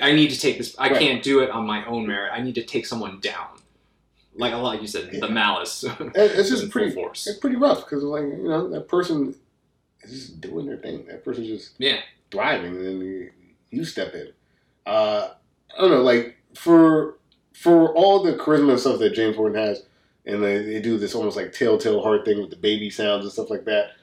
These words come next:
Speaker 2: um, I think that arc feels kinda clean, you know, as opposed to the way some of these other ones work themselves out. Like, is it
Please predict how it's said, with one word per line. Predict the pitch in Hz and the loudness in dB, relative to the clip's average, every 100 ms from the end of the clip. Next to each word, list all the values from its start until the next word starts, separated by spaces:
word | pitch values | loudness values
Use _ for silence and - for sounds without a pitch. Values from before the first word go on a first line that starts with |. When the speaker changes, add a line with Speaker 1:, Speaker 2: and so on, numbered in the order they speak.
| _ _ | _ _
Speaker 2:
um, | 107 110 110 104 98 - _ _ _ _ _ _ - | 4 6 6 4 -4 -14 _ _ _ _ _ _ 0
I | 165 | 6
think | 214 139 | 6 6
that | 170 - | 4 4
arc | - 156 156 - | 4 4 4 -4
feels | - - 147 143 123 107 98 - - _ _ _ _ _ _ _ _ | -4 4 8 8 6 4 -2 -10 -16 _ _ _ _ _ _ _ _
kinda | - 131 104 85 - _ _ _ | 0 2 2 -2 -8 _ _ _
clean, | - - 120 131 165 175 185 190 - _ _ _ _ _ - | -16 -4 4 6 8 6 2 -2 -16 _ _ _ _ _ -4
you | 139 | 4
know, | 156 | 6
as | 143 | 6
opposed | 131 151 143 123 | 2 4 4 4
to | |
the | 117 | 2
way | 107 113 | 4 4
some | 110 120 | 2 -2
of | |
these | 95 | -4
other | 101 131 | -2 0
ones | 131 131 131 127 - _ _ _ _ _ _ _ | 2 0 -2 -4 -10 _ _ _ _ _ _ _
work | 127 131 | -4 -2
themselves | 135 131 143 131 127 | -2 0 4 4 6
out. | 135 135 98 | 6 4 0
Like, | 98 92 - | -6 -6 -10
is | 110 104 | -10 -8
it | 110 95 | -8 -10